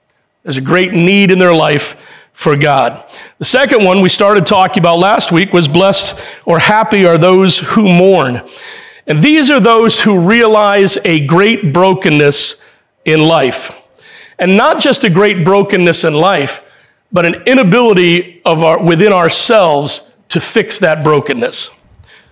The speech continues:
An inabil-, the inability that we have to put ourselves back together. And these two characteristics of a follower of Jesus work together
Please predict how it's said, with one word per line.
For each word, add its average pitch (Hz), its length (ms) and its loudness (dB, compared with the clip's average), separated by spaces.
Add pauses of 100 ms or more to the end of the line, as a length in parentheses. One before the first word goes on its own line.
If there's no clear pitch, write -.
(200)
An 175 100 0
inabil-, 208 540 2
the 170 140 -2
inability 214 540 2
that 160 120 -2
we 208 320 0
have 147 540 -2 (560)
to - 100 -6
put 214 180 0
ourselves 185 500 2
back 156 280 0
together. 139 480 -2 (1700)
And 151 160 0
these 233 200 2
two 226 200 0
characteristics 196 880 0
of 180 300 0
a 151 80 0
follower 180 520 2
of 143 120 0
Jesus 170 440 0
work 185 240 0
together 165 640 0